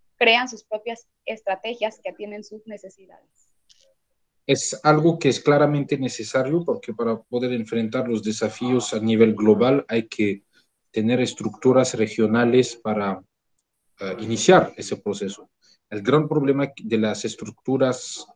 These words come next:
Speaker 2: eh, regionales, que sea en América Latina, Europa, Medio Oriente o cualquier parte del mundo, es que en general la competencia existe entre los vecinos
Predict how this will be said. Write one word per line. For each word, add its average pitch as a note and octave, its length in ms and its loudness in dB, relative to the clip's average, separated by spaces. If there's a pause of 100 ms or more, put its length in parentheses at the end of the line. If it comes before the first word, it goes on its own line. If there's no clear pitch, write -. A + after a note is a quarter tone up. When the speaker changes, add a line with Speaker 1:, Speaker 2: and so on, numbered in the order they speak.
Speaker 2:
eh, F#2+ 800 -8
regionales, A#2 760 0 (300)
que G2+ 100 -8
sea G#2+ 200 2
en G2+ 80 2
América G2+ 340 -4
Latina, A#2 480 0
Europa, A2+ 540 4
Medio G2+ 320 0
Oriente G#2+ 360 0
o A2+ 100 -4
cualquier G2 360 -2
parte A2+ 280 -2
del G2+ 180 -2
mundo, A2 400 0 (340)
es G2 160 -8
que - 180 -12
en A#2+ 140 -12
general A#2+ 420 0
la B2+ 120 0
competencia A#2+ 680 0
existe B2 540 0
entre A#2 300 0
los A2 220 0
vecinos G#2 600 -4